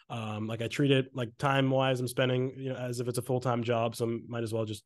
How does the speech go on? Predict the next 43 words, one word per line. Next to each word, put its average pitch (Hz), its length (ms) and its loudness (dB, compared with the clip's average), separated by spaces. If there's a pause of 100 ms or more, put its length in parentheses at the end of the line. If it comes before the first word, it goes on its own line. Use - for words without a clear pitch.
(100)
make 123 420 -2
it 120 60 -2
a 110 120 -4
full 110 180 -2
time 110 440 -2 (160)
whatever 113 520 0
job. 110 260 0
I 120 60 -2
don't 120 100 0
know 117 60 0
if 107 60 -6
you 110 60 -4
could 110 100 -4
call 110 100 -2
it 104 60 -4
a - 20 -4
job, 113 320 0
but 107 120 -6
full 117 140 -6
time 110 280 -2
whatever. 110 400 -2 (440)
And, 131 320 4
uh, 127 140 6
so 139 140 2
yeah, 135 300 4
I 123 80 -2
decided 127 340 0
not 127 160 2
to - 60 -14
play 127 140 0
baseball. 147 760 2
I 139 60 -8
went 156 200 -2
to 165 80 -4
Azusa 143 520 -2
for, 135 80 -4
like, 123 200 -4
the 127 100 -6
first 131 560 -4 (580)
month 135 240 4
and 143 80 6
a 127 80 6
half, 127 540 2